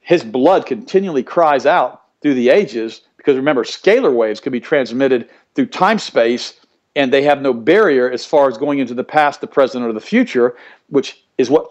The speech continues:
is promoted through Christ's blood, which goes to our blood. Now, interesting study was done by a gentleman out of Germany who's a physicist, and he said that if I took a pint of your blood, Sheila,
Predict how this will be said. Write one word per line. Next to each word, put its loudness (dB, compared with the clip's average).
is 0
promoted 0
through -6
Christ's 0
blood, 2
which -6
goes 2
to -8
our 2
blood. -6
Now, -2
interesting 0
study 0
was -4
done -2
by 2
a -2
gentleman 2
out 2
of -10
Germany 0
who's -8
a -10
physicist, -4
and 0
he 2
said 2
that -2
if -2
I 4
took -4
a -4
pint -2
of -6
your -2
blood, 0
Sheila, -4